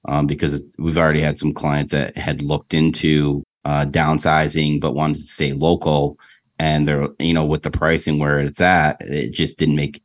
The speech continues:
didn't end up making financial sense. So the downside of that is that there's more maintenance and the house is harder to keep up. So instead they're spending money on, you know, maybe, like, uh, some services related to the home that they hadn't before. So,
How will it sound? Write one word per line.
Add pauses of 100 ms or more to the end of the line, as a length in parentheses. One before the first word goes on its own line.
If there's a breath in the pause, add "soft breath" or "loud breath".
(120)
didn't
end
up
making
financial
sense.
So (240 loud breath)
the
downside
of
that
is
that
there's
more
maintenance
and (240 loud breath)
the
house
is
harder
to
keep
up.
So (260 loud breath)
instead
they're
spending
money
on,
you
know,
maybe,
like,
uh, (300 soft breath)
some
services
related
to
the
home
that
they
hadn't
before.
So,